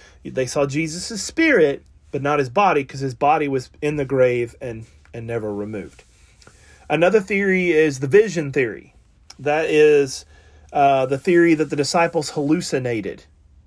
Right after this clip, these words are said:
You know, they wanted to believe Jesus had risen so badly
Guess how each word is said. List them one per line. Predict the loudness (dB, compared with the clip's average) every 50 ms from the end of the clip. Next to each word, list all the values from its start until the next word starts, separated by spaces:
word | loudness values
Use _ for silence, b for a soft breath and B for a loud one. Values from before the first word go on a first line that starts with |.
| _ -8
You | -4 -2
know, | 2
they | 4 4 4 4
wanted | 4 2 2 2 2 2
to | 0 0
believe | 2 2 0 0 0
Jesus | -4 -6 -6 -4 -4 -4 -6 -6
had | -6 -4
risen | 0 0 0 0 -2 -8
so | -8 -2 0 0 2
badly | 2 2 2 2 2 0 0 -2 -4 -4 -4 -8